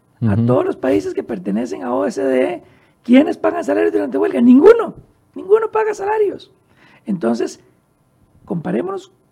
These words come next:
Speaker 1: con quienes nosotros competimos y demos para los trabajadores a los que se les restringe un derecho, una pronta salida, porque al fin de cuentas la huelga no es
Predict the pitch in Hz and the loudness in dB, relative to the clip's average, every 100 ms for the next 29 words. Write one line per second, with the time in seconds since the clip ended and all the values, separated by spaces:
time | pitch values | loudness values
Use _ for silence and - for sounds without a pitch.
0 | _ _ _ _ - 196 160 196 175 165 | _ _ _ _ -8 -6 -4 -6 -6 -6
1 | 190 - - 254 - 180 220 190 - _ | -8 -12 -14 -14 -12 -6 -4 -4 -10 _
2 | _ _ _ _ _ _ _ _ _ 220 | _ _ _ _ _ _ _ _ _ 0
3 | 214 269 349 - _ _ _ - 175 185 | 4 4 0 -12 _ _ _ -12 -6 -4
4 | 185 330 320 _ _ _ _ _ _ _ | -4 -8 -14 _ _ _ _ _ _ _
5 | _ - 165 165 208 - 370 - 240 277 | _ -8 -4 -2 -2 -4 -6 -4 -2 -2
6 | - 190 185 - 180 196 175 156 165 - | -2 -4 -8 -8 -12 -10 -10 -10 -12 -6
7 | - - 196 185 226 330 370 - 370 - | -6 -6 -8 -6 -6 -4 -4 -6 -16 -18
8 | _ _ _ 214 226 262 - 254 269 - | _ _ _ -2 -2 -2 -2 -2 -2 -10
9 | 240 101 - 220 - _ _ _ _ _ | -8 -4 -4 -4 -8 _ _ _ _ _
10 | _ _ _ _ _ 208 165 180 147 233 | _ _ _ _ _ -8 -6 -10 -6 -6
11 | 233 240 233 233 202 - 104 208 190 98 | -4 -8 -8 -8 -8 -6 -6 -4 -2 -2
12 | 104 - | -4 -8